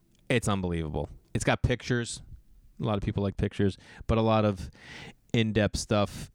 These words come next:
Uh, this is a magazine about baking that my grandfather <laughs> was in. No one cares about this stuff. Anyway, uh,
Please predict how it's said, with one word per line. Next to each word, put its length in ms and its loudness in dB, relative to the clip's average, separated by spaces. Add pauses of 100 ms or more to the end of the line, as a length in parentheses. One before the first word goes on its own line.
(140)
Uh, 400 0 (580)
this 160 2
is 100 2
a 60 6
magazine 540 2
about 280 2
baking 600 -2
that 100 -2
my 100 -2
grandfather 500 -2
<laughs> 0 -
was 200 8
in. 300 0 (640)
No 100 0
one 140 -2
cares 240 -4
about 220 -4
this 140 -4
stuff. 280 -6 (640)
Anyway, 400 4
uh, 400 2